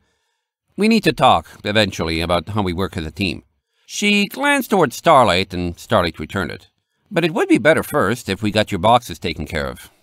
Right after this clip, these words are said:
Did you say you found where to take them?" "Well," Gerardo began awkwardly, "I found an entrance to the Defense Force fort from quite nearby,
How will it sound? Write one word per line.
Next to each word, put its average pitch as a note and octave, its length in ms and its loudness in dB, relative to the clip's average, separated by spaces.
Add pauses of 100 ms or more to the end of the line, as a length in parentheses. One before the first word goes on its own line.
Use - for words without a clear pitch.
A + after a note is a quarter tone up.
(120)
Did B2 100 -2
you C3 60 0
say C3+ 180 0
you B2+ 80 0
found B2+ 320 0
where B2 80 0
to A#2+ 80 -2
take B2+ 240 -2
them?" C#4+ 220 -2 (840)
"Well," A#2+ 800 4
Gerardo G#2 380 0
began G2+ 240 0
awkwardly, G2 420 -2 (540)
"I C#3+ 80 0
found A#3+ 280 0
an C#3+ 200 -2
entrance G#2 600 -2
to G2+ 100 -2
the F2+ 80 -8
Defense G2+ 440 -2
Force G2 360 -6
fort E2 440 -6
from E2 300 -8
quite - 300 -4
nearby, C#2+ 460 -2